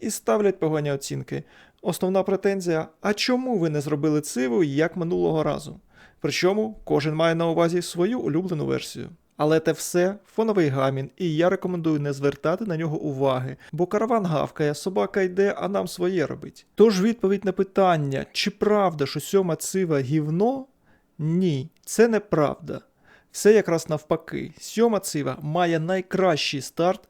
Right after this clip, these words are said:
в історії серії. Перше, що хочу згадати, це стабільність гри. Ні, навіть не так. Стабільність лобі гри. Бо в попередніх цивах вас могло кікнути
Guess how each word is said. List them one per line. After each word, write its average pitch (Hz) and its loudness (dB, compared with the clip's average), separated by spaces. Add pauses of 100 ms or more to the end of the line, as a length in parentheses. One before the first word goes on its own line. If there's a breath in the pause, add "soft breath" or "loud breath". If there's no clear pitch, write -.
в 139 -10
історії 170 4
серії. 143 -2 (160)
Перше, 226 2
що - -4
хочу 165 -4
згадати, 143 -2 (180)
це 185 0
стабільність 151 -2
гри. 135 -6 (520 soft breath)
Ні, 135 -8 (100)
навіть 147 2
не 160 -2
так. - -6 (120)
Стабільність 160 -4
лобі 170 4
гри. 123 -8 (220 loud breath)
Бо 156 -2
в 156 -2
попередніх 214 -2
цивах 123 -6
вас 180 -4
могло 165 -6
кікнути 147 -10